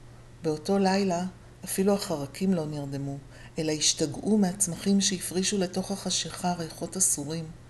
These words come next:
בלילה ההוא יכולתי להיות כל דבר, מלטאה שמתנשמת על אבן ועד אישה ישובה בתוך תא וידוי, מלחששת את חטאיה אל עבר דמות מאחורי סבכת עץ. אל תתרחק ממני,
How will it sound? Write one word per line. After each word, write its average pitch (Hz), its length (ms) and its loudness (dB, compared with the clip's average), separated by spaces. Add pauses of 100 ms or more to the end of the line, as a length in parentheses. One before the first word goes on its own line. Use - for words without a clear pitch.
(360)
בלילה 160 460 0
ההוא 180 300 -2 (400)
יכולתי 180 420 0
להיות 165 320 -2
כל 160 220 -6
דבר, 165 320 -6 (560)
מלטאה 143 500 -2
שמתנשמת 175 760 -2
על 156 200 -2
אבן 160 420 0 (460)
ועד 170 300 6
אישה 185 500 2
ישובה 160 480 2
בתוך 175 400 -2
תא 156 180 0
וידוי, 151 440 -4 (420)
מלחששת 190 640 2
את 196 120 -2
חטאיה 185 680 0 (340)
אל 160 120 4
עבר 156 220 4
דמות 170 360 -2
מאחורי 156 420 -4
סבכת 156 580 -2
עץ. - 440 -4 (800)
אל 233 80 2
תתרחק 180 600 -4
ממני, 151 460 -4